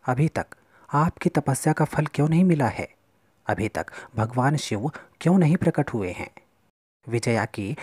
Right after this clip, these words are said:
इस अधीरता को देखकर ही माता पार्वती उसे व्याकुल हृदय वाली कहती हैं। नेपथ्य का अर्थ है पर्दे के पीछे से।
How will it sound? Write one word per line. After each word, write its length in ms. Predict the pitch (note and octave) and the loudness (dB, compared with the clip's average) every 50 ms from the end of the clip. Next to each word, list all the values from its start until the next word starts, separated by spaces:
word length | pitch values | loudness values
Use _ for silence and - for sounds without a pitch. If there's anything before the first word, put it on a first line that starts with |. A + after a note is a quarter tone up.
| - - _ _ | -14 -18 _ _
इस 140 | E3+ E3 - - | -4 -4 -2 -2
अधीरता 560 | - C#3+ B2+ - G2+ C3 C3+ C3 - D#3+ D#3+ | -2 -2 -2 0 0 -2 -2 0 0 0 0
को 140 | - C#3 A#2+ | 0 0 -2
देखकर 440 | - A2+ G#2 G2+ - - G2 G2+ | 0 -2 -2 -4 -4 -4 -6 -6
ही 200 | - - G2+ - - _ _ _ _ _ _ _ _ _ - | -4 -8 -10 -12 -12 _ _ _ _ _ _ _ _ _ -6
माता 300 | - G#2 F#2+ - - G2+ | -4 -2 -2 0 -2 -2
पार्वती 600 | - - G2 G2+ G#2 F#2 F#2 - G2 F#2 C3 F3 - - - - - | 0 0 -2 -2 -2 -4 -6 -8 -8 -6 -6 -6 -8 -10 -18 -6 -6
उसे 320 | C#3+ C3 - A#2+ B2 F#3+ - - - - _ - | -4 -2 0 0 0 0 -2 -6 -14 -8 _ -6
व्याकुल 600 | A#2+ A2 - B2+ B2 C3 C3+ - - - F3 F3 | -2 0 0 2 2 2 0 0 0 2 4 4
हृदय 340 | - C3+ B2 - C3+ C3 B2+ | 4 2 2 2 0 0 0
वाली 280 | G#2+ D#3+ - - - | 0 -2 -2 -2 -4
कहती 320 | - - A#2+ F#2 - - G#2+ | -4 -4 -4 -6 -6 -8 -10
हैं। 220 | - - - - - _ - _ _ _ _ _ _ _ _ _ _ _ _ _ _ _ _ _ _ _ _ _ - | -8 -8 -8 -10 -12 _ -20 _ _ _ _ _ _ _ _ _ _ _ _ _ _ _ _ _ _ _ _ _ -4
नेपथ्य 640 | C3 B2+ C#3 D3+ E3 - E3 - - - - D#3+ D#3+ | 0 2 4 2 4 2 0 -2 -2 -2 -2 -2 0
का 180 | - - A#2+ | 0 0 0
अर्थ 180 | G#2 F#2 - - | 0 -2 -4 -8
है 200 | - - G2+ F#2 - - - _ - _ _ _ _ _ _ - | -8 -6 -6 -6 -8 -12 -18 _ -20 _ _ _ _ _ _ 0
पर्दे 360 | C3+ C3 C3 C3 C3 E3 E3 | 0 0 0 0 2 0 0
के 200 | - - G#2 A2+ | 2 0 -4 -4
पीछे 380 | - - C#3+ B2 - - - G#2+ | 0 0 0 0 0 -2 -4 -4
से। 240 | - - - - | -4 -6 -8 -10